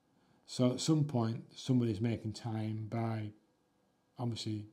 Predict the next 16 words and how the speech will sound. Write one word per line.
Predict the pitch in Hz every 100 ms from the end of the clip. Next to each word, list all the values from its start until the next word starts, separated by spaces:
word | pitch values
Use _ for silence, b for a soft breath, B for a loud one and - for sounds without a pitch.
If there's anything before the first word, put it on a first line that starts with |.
| -
not | 127 123
doing | - 117 110
stuff. | - 90 - - _
So | - 123 120 120 123 - - -
you've | 120 117
got | 139
to | -
think | 123 113
about | 117 113 110
that | 113 - - -
as | 104 107
a |
consequence | - 123 - - 107 101
of | 104
these | 117 110 104
actions | 107 - 123 123 117 -